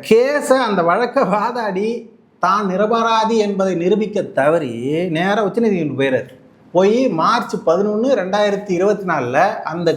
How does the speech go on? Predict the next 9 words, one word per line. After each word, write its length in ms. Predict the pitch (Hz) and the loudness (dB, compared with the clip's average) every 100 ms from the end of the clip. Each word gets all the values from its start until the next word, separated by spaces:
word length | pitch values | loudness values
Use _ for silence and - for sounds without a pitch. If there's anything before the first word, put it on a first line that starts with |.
| - | 0
கேஸுக்கு 320 | 208 214 220 - | 0 0 -4 0
ஸ்டே 60 | |
வாங்கிட்டு 320 | 254 233 170 139 | 2 2 -4 -10
வந்துட்டார். 240 | 123 117 - _ _ _ _ _ _ - - - - - - - - - - - | -10 -12 -14 _ _ _ _ _ _ -20 -20 -20 -20 -20 -20 -20 -20 -18 -16 -14
சுப்ரீம் 460 | - 180 208 262 240 | 0 2 4 4 2
கோர்ட்ல 320 | 226 202 233 | 2 2 2
நீ 80 | 220 | 0
குற்றமற்றவன்னு 680 | 196 202 262 254 240 240 226 | -2 -2 0 -2 -2 -2 0
சொல்லல, 260 | 214 202 | 2 2